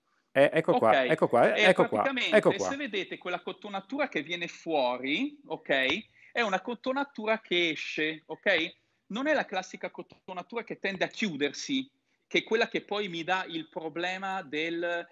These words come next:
Speaker 2: doverlo pettinare dopo. Rimanendo aperta in quel modo lì, mi crea proprio delle asole, ok? Non mi crea, eh,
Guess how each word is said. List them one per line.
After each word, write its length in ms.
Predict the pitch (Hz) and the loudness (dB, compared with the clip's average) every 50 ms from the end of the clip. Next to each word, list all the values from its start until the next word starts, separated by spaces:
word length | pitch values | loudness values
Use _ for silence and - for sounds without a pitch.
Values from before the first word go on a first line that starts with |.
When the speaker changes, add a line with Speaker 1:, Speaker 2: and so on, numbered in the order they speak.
| _ _ _ | _ _ _
Speaker 2:
doverlo 440 | 135 131 151 147 180 190 190 180 | -12 -10 -8 -6 -4 -4 -6 -6
pettinare 500 | - 180 151 - - 156 165 170 160 156 | -8 -8 -10 -8 -6 -4 -2 -2 -2 -2
dopo. 440 | 139 156 151 139 - - - 135 135 | -2 0 0 0 -2 -2 -6 -6 -6
Rimanendo 560 | 147 175 196 214 226 277 320 311 254 196 165 | -4 -4 -4 -2 -2 -2 -2 -2 -2 -4 -2
aperta 540 | - 156 156 - - 202 196 202 - - 180 160 | -2 -4 -4 -2 0 0 0 0 -2 -4 -8 -10
in 100 | 156 - | -8 -8
quel 140 | 170 160 | -8 -8
modo 220 | 165 165 160 160 165 | -6 -8 -8 -6 -6
lì, 240 | 151 139 135 147 - - - _ _ - | -4 -4 -4 -6 -6 -10 -18 _ _ -4
mi 160 | 240 294 311 | -2 -2 0
crea 240 | - 302 254 190 156 - | 2 2 2 4 2 2
proprio 300 | - 302 302 - 302 240 | 0 -4 -4 -4 -4 -2
delle 300 | 196 180 170 175 170 156 | -2 -2 0 0 0 0
asole, 640 | 135 127 127 131 - 139 131 139 139 139 143 - _ _ _ _ _ _ _ _ _ _ _ _ | 0 0 -2 -4 -8 -8 -6 -6 -6 -6 -8 -10 _ _ _ _ _ _ _ _ _ _ _ _
ok? 520 | - - - 220 - 143 139 175 254 254 - - _ _ _ | -20 -10 -6 -2 0 0 0 0 -2 -6 -10 -16 _ _ _
Non 260 | - 190 240 277 262 | -8 -6 -4 -4 -4
mi 120 | 269 285 269 - | -4 -4 -6 -6
crea, 600 | - 277 262 220 180 160 143 139 139 139 135 143 _ _ _ _ _ | -6 -4 -2 -2 -2 0 0 0 0 -2 -4 -8 _ _ _ _ _
eh, 480 | - 156 156 151 147 147 147 143 143 | -12 -10 -8 -6 -6 -6 -8 -8 -10